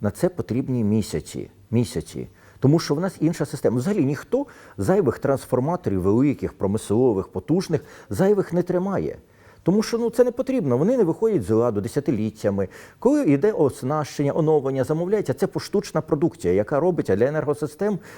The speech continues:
ну, повільно, не спішачи, їх багато нема, їх ніде нема на складах великої кількості, тільки дрібні, малі, які використовують, а десь там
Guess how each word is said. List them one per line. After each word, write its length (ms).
ну, 140
повільно, 600
не 80
спішачи, 640
їх 180
багато 340
нема, 320
їх 220
ніде 200
нема 200
на 60
складах 500
великої 400
кількості, 420
тільки 160
дрібні, 320
малі, 200
які 240
використовують, 520
а 40
десь 140
там 160